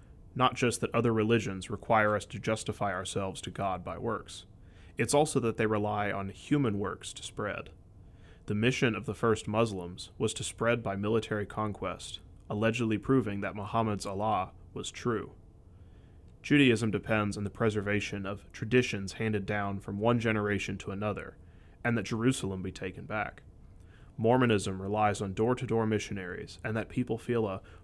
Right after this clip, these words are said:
burning in the bosom to know the far-fetched claims of Joseph Smith are true. Even the wokeism of our day is a human effort, because it's fueled by the cunning of academics and the power of politicians. Not so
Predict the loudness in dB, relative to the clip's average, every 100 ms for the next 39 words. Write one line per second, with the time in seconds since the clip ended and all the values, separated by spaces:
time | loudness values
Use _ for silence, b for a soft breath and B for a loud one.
0 | -10 4 6 6 6 4 4 4 4 2
1 | -4 -10 -18 -20 -20 -20 -16 -6 -2 2
2 | 2 2 0 2 4 2 0 -4 -4 -2
3 | -2 -6 -10 -6 -4 -4 -8 -8 -6 -6
4 | -8 -18 -8 -8 -6 -6 -4 -6 -10 -20
5 | -20 B B B B 2 4 6 4 6
6 | 4 4 2 0 -2 -2 -4 -2 -2 -4
7 | -6 -6 -6 -6 -8 -8 -12 -14 B B
8 | B B -6 -4 -4 -6 -4 0 2 2
9 | -2 -4 -6 -2 0 -2 -2 -2 -2 -6
10 | -6 -10 -14 -18 -20 -20 -12 -12 -6 2
11 | 2 2 -4 -10 -8 -8 -8 -10 -10 -14
12 | -20 -20 -20 -20 B B B B B B
13 | 0 4 4 2 2 4 4 0